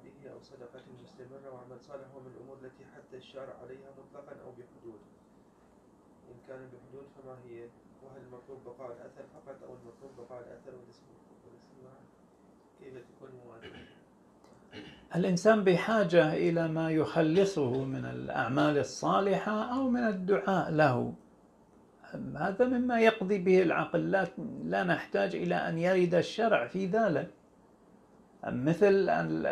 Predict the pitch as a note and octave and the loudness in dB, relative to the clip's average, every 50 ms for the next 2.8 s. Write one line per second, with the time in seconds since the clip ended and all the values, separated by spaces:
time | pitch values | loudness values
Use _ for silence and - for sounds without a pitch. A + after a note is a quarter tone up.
0 | C3 - - - - - - - - E3+ D#3+ C#3 - - - F3 G3+ F#3+ F3+ - | -2 -2 -4 -6 -10 -12 -10 -4 -2 0 0 0 0 0 2 2 2 4 2 2
1 | F3 F3+ F#3+ F#3 E3 D3 F3+ F#3 F#3+ F#3+ F3+ E3+ E3+ - - E3+ D#3+ D#3 D3+ D#3 | 4 4 4 4 4 2 2 2 4 4 4 4 4 2 2 4 4 4 4 4
2 | E3 D#3 - - - F#3 F3+ E3+ D#3+ E3 F#3+ F#3 E3+ C3+ A#2 A2+ | 2 0 -2 -2 0 0 0 2 4 4 4 4 4 2 0 -4